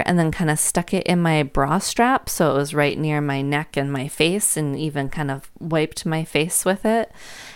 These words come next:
And that really helped keep the mosquitoes away, especially if you wear a hat too. Um, very helpful. And then anytime,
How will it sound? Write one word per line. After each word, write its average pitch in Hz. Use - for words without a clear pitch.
And 170
that 165
really 156
helped 151
keep -
the 139
mosquitoes 139
away, 101
especially 160
if 131
you 143
wear 127
a 139
hat -
too. -
Um, 156
very 165
helpful. -
And 175
then 170
anytime, 196